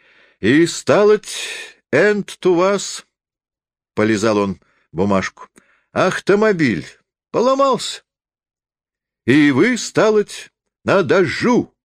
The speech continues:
Баба вышла. Слышно было, как она кликала цыганку и побежала под окнами. Карасёв вынул платок, вытер лицо и внушительно высморкался.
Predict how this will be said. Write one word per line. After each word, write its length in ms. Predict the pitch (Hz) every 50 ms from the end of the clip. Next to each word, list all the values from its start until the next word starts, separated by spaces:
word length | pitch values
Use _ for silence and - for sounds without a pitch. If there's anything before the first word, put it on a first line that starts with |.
| _ _ _ _ _ _ _ _ _ _ _ _ _ _ _
Баба 280 | - 90 110 131 110
вышла. 440 | 90 73 80 90 - - 90 90 92 - _ _ _ _ _ _ _ _ _ _ _ _
Слышно 400 | _ - 95 113 120 - - 95
было, 220 | 82 98 107 101 98
как 220 | - 95 87 -
она 220 | 87 80 92 98 101
кликала 460 | - - 92 101 - - 85 87 85
цыганку 680 | - - - 73 73 104 131 143 139 - 147 147 139 - _ _ _ _ _ _ _
и 100 | 110 113
побежала 500 | - 127 107 104 85 82 82 87 98 101
под 200 | - 92 78 73
окнами. 420 | 73 73 - - 76 73 73 - _ _ _ _ _ _ _ _ _ _ _ _
Карасёв 520 | - 85 78 78 - - 98 92 - -
вынул 280 | 82 85 87 85 82 80
платок, 580 | - - 78 76 - - 107 127 139 - - -
вытер 360 | 80 85 - - 80 67 71
лицо 480 | 73 69 - - - 107 127 151 160 - _ _ _ _ _ _ _ _
и 100 | 87 80
внушительно 600 | 73 78 73 - - 113 113 - 107 110 107 90
высморкался. 680 | 71 73 69 - - 71 65 - 78 67 - - -